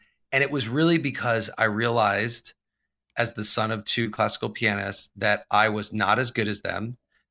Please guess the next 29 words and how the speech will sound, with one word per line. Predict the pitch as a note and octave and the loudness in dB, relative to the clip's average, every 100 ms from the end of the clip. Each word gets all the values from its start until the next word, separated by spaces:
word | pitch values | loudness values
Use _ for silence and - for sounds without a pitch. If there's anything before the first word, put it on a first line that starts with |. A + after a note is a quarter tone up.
| - | 0
um, | G#2+ G#2 G#2 - | 4 4 2 2
and | A2 | 4
I | G#2+ | 4
wouldn't | G#2 A2+ A2+ A2+ | 2 -2 -4 -4
be | G#2 | -2
as | G2 | -2
good | - B2+ | -2 -2
as | B2+ | 0
them. | B2+ A#2+ B2 - | 2 2 0 0
And | A2 A2 G#2 - | 4 4 2 0
I | A2+ | 2
had | A#2 - - | 2 2 4
already | C3+ C#3+ C3+ C#3 C#3 C3 | 6 6 6 4 4 0
started | - - A2+ A2+ A2 G#2 | -2 0 2 2 0 -4
to, | - A2 G2+ G2 _ | -2 0 -2 -4 _
to | - G#2 - _ | -6 -6 -8 _
do | C3 B2+ B2 | 0 2 2
public | G#2 B2 A2+ G2+ G#2 | 0 -2 0 -2 -2
radio | G#2+ G#2+ G#2+ | 0 0 -2
myself | G2+ F#2+ F#2 - G#2 G2+ _ | -2 -6 -4 0 0 -2 _
on | G#2 G2+ | -4 -2
the | G2 F2+ | -4 -6
sort | - F#2 | -8 -8
of | E2 | -10
news | F#2 G2 G#2+ B2+ | -8 -4 -2 -2
side, | - C3 B2+ C3 B2+ - | 0 2 4 4 0 -4
producing | G#2+ G#2 - G2+ | -2 -2 -4 -6
documentaries | F2 - G2 A2 A2+ A#2 A#2 G#2 - | -8 -10 -10 -6 -2 0 0 -2 -6
and | G2 G2+ G2 | -6 -4 -6